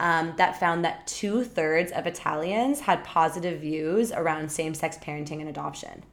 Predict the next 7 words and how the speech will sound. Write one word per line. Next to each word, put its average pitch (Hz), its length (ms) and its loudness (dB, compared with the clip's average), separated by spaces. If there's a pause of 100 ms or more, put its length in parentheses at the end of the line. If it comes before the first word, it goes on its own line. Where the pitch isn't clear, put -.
(680)
So, - 180 4
like, 175 280 6 (460)
two-thirds 214 680 6
of 170 60 -2
Italians 196 960 0 (560)
are, 185 120 8
like, 165 340 4